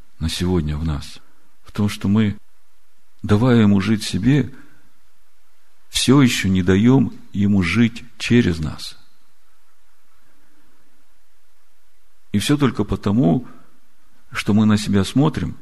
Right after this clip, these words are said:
как ветхие Адамы. Ну, живет во мне Сын Божий, да, я ощущаю его присутствие. Ну, кто я такой? Это Моисей, вот он такой, и пророки. Апостол Павел все письма пишет.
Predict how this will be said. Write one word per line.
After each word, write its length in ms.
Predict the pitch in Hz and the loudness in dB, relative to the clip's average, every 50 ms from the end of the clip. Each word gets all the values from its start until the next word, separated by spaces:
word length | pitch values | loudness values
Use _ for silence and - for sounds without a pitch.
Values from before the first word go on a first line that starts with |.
| - - - - - - - - - - | -12 -14 -14 -14 -14 -14 -14 -14 -12 -2
как 220 | - 95 90 - | -2 0 0 2
ветхие 460 | 101 113 117 113 - - - 101 98 | 4 4 4 4 2 0 0 2 2
Адамы. 420 | 101 92 90 92 87 80 78 - - - - - - - - - - - - - - - - - - - - - - - - - - - - - - - - - - - - - - - - - - | 2 2 2 2 2 2 -2 -4 -6 -10 -12 -14 -14 -14 -14 -14 -14 -14 -14 -14 -14 -14 -14 -14 -14 -14 -14 -14 -14 -14 -14 -14 -14 -14 -14 -14 -14 -14 -14 -12 -12 -12 -12 -12 -14 -14 -10 -2 0
Ну, 100 | 160 160 | 0 4
живет 440 | 147 139 127 110 107 110 107 107 | 6 6 8 8 8 8 6 6
во 120 | 107 104 98 | 4 2 4
мне 180 | 101 95 90 | 4 4 2
Сын 300 | 85 - - 87 85 87 | 0 -2 0 0 0 0
Божий, 300 | 85 87 87 85 80 85 | 0 0 0 -2 -2 -4
да, 200 | 90 98 117 117 | 0 2 4 4
я 140 | 101 92 95 | 4 4 2
ощущаю 540 | 101 107 - - 98 95 - - 123 120 110 | 2 0 0 0 -2 -2 0 2 2 4 4
его 160 | 98 92 90 | 4 2 2
присутствие. 760 | - - 87 87 - - - 92 90 - - - 87 78 80 - - - - - - - - - - - - - - - | 0 0 0 0 -2 -2 -4 -4 -4 -6 -8 -8 -8 -8 -8 -10 -12 -14 -14 -14 -14 -14 -14 -14 -14 -14 -14 -14 -10 -6
Ну, 140 | 139 135 151 | -4 -4 -4
кто 240 | - - - 180 190 | -4 -2 0 0 2
я 100 | 165 117 | 2 0
такой? 420 | - - - - - - - - - - - - - - - - - - - - - - - - - - - - - - - | -2 -4 -10 -10 -10 -10 -12 -12 -12 -14 -14 -14 -14 -14 -14 -14 -14 -14 -14 -14 -14 -14 -14 -14 -14 -14 -14 -14 -14 -12 -10
Это 220 | - - - - | -8 -6 -2 0
Моисей, 540 | 98 82 82 78 78 - - - 95 101 117 110 | 0 0 0 0 -2 -4 -2 0 2 2 4 2
вот 240 | 92 87 - - | 2 0 -2 -4
он 100 | 80 80 | -6 -6
такой, 420 | - - - - - - - - 110 117 - - | -6 -8 -10 -10 -10 -10 -10 -10 -10 -10 -12 -12
и 40 | |
пророки. 640 | - - - - - 82 98 117 120 120 - 92 87 - - - - - - - - - - - - - - - - - - - - - - - - - - - - - - - - - - - - - - - - - - - - - - | -10 -10 -10 -8 -6 -4 -2 -2 -2 -2 -4 -10 -12 -12 -14 -14 -14 -14 -14 -14 -14 -14 -14 -14 -14 -14 -14 -14 -14 -14 -14 -14 -14 -14 -14 -14 -14 -14 -14 -14 -14 -14 -14 -14 -14 -14 -14 -14 -14 -14 -14 -14 -14 -14 -14 -14 -14 -12 -12
Апостол 460 | 85 - - - 160 - - 143 135 | -12 -6 -2 -2 -2 -2 -2 -4 -2
Павел 260 | - 147 139 120 104 | 2 2 2 4 2
все 200 | 101 - - 113 | 0 -2 -4 -6
письма 380 | - - - 110 - - 90 87 | -2 0 -2 -2 0 -2 -4 -4
пишет. 440 | - - 85 - - - - - | -4 -6 -6 -6 -8 -10 -10 -12